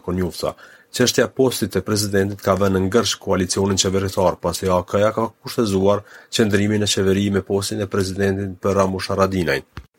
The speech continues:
Gjykata themelore në Ferizaj shpalli aktgjykim dënues ndaj të pandehurit Trimor Lalinovci, i cili akuzohet për vrasjen e Shkodran Bytyqit. Kryetari i trupit gjykues, Sahit Krasniqi, pas mbajtjes së shqyrtimit gjyqësor fillestar,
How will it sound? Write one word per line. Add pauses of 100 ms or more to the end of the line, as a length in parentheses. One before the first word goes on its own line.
(260)
Gjykata
themelore
në
Ferizaj
shpalli
aktgjykim
dënues
ndaj
të
pandehurit
Trimor
Lalinovci,
i
cili
akuzohet
për
vrasjen
e
Shkodran
Bytyqit. (400)
Kryetari (160)
i
trupit
gjykues, (260)
Sahit
Krasniqi,
pas
mbajtjes
së
shqyrtimit
gjyqësor
fillestar,